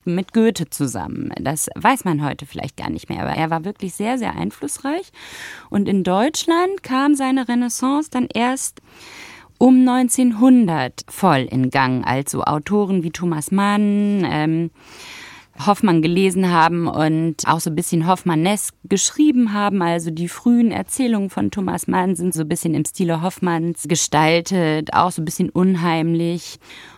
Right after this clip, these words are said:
Also in den Buddenbrooks lässt Thomas Mann Toni Buddenbrook, E T Hoffmann lesen und solche Spielereien gibt es da. Der frühe Film,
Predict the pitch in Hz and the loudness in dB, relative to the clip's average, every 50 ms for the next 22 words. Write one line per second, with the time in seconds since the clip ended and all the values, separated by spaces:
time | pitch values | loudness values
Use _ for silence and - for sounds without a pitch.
0 | _ - - - 143 147 156 - - 165 160 160 160 143 180 214 247 247 240 226 | _ -6 -2 0 0 0 0 0 2 2 2 2 0 0 2 4 4 6 6 4
1 | 202 180 185 180 180 185 - - - 170 170 - - - 196 185 170 165 160 - | 2 2 2 0 0 0 -4 -6 -6 -6 -6 -6 -6 -4 -2 -2 -2 -2 -4 -4
2 | - 175 175 180 185 185 190 190 190 190 170 - - - 254 233 226 214 170 160 | -2 -2 0 0 0 0 -2 -2 -2 -2 -4 -4 0 2 4 4 4 2 2 0
3 | 220 247 220 233 214 175 180 185 190 190 196 196 - - - - 156 - 170 170 | 0 2 2 2 2 2 0 -2 0 0 -2 -4 -6 -8 -6 -6 -4 -2 -2 -4
4 | - 202 247 - - 233 208 196 196 196 190 190 196 202 208 170 185 208 196 196 | -2 -2 -4 -2 -2 -2 -2 0 0 0 0 0 0 0 0 0 0 0 2 2
5 | 196 202 202 196 185 - - 165 170 - 160 165 175 - 196 - - - 208 185 | 0 0 0 -2 -2 -2 -2 -2 -2 -2 -4 -6 -4 -4 -6 -6 -4 -4 -4 -2
6 | 190 175 170 196 202 202 202 196 190 190 175 190 - _ - 180 - - - 175 | -2 -2 -2 0 0 0 0 0 0 -2 -2 -4 -6 _ -10 -10 -8 -4 -2 0
7 | 175 180 180 - - - - - - - - - - - - - - 185 180 180 | 0 0 -2 -4 -8 -18 -18 -18 -18 -18 -18 -18 -20 -20 -12 -4 0 2 2 2
8 | - - - 240 247 254 247 240 233 240 233 226 202 - - - - 311 302 302 | 0 0 2 4 6 6 6 4 4 4 2 2 2 0 -2 -2 0 2 4 4
9 | 294 294 269 262 262 247 | 6 6 6 4 4 2